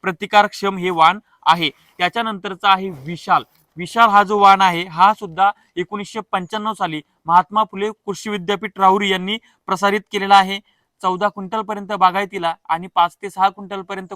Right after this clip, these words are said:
कोरडवाहूला उत्पादन देतो आहे. तर हा विशाल सुद्धा तुम्ही वापरू शकता किंवा तुम्ही वापरला सुद्धा असेल. त्याच्यानंतरचा विषय आहे की, अ, विजय. विजय हा हरभरा तर कोरडवाहू आणि बागायती म्हणजे कोरडवाहूला पाच सहा क्विंटल आणि बागायतीला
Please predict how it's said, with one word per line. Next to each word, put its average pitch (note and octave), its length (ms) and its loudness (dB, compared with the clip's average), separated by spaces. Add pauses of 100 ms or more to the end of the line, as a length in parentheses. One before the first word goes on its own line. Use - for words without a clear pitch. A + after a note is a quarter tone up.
कोरडवाहूला F#3+ 400 -4
उत्पादन F3+ 440 -4
देतो F3 220 -6
आहे. F#3+ 220 2
तर - 360 -10
हा F#3 120 6
विशाल F#3+ 320 -2
सुद्धा F#3 220 -8
तुम्ही F#3+ 220 -8
वापरू E3+ 280 2
शकता G3 300 -12
किंवा G#3 240 -10
तुम्ही G#3 180 -10
वापरला F3 340 0
सुद्धा E3 300 2
असेल. C3 260 -2 (460)
त्याच्यानंतरचा G#3+ 600 -4
विषय G#3 260 -6
आहे G3 300 4 (360)
की, G#3+ 240 -2 (240)
अ, E3+ 100 -2 (920)
विजय. F#3+ 340 0 (600)
विजय F3+ 260 -4
हा G3 240 6
हरभरा D#3 340 0 (300)
तर G3 80 -6
कोरडवाहू G3+ 440 -2
आणि G3+ 200 2
बागायती E3 440 -4
म्हणजे D3 180 -16
कोरडवाहूला F#3+ 580 -4 (120)
पाच D#3 300 -2
सहा F3+ 180 2
क्विंटल F#3+ 340 -10 (180)
आणि D#3+ 160 -4
बागायतीला E3+ 580 -2